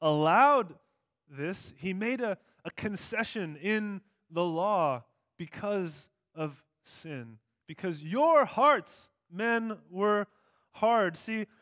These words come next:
it was rare for a woman to initiate divorce in the first century. It would be the, the man's prerogative. And so what this certificate of divorce would do, it would allow the woman to have this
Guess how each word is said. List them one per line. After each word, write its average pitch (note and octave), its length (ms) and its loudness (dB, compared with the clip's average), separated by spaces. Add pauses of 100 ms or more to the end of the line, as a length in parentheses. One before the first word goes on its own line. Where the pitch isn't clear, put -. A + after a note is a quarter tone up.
(160)
it G3+ 60 -8
was G3 160 -4
rare A3+ 320 -2
for G3+ 220 -6
a F3 60 -2
woman A3+ 460 -10
to G3 280 -10 (440)
initiate E3+ 520 -6
divorce E3 580 -6 (640)
in D#3+ 60 -20
the D#3 60 -18
first E3+ 220 -16
century. F3+ 240 -12
It E3+ 80 -6
would D3 80 -14
be E3+ 140 -6
the, D3+ 360 -6
the D3+ 120 -10
man's F3 520 -4 (360)
prerogative. F3+ 600 0
And F#3+ 120 -4
so G#3+ 100 2
what B3 220 2
this B3+ 180 -6
certificate B3 640 -4
of F#3+ 140 -4
divorce G#3 460 0
would F3+ 280 -4
do, B3 320 0
it G3 80 4
would G3+ 160 2
allow C#4+ 580 6 (240)
the G#3 140 -2
woman G#3+ 480 -2 (640)
to F3+ 100 2
have G#3+ 180 6
this F#3+ 240 -6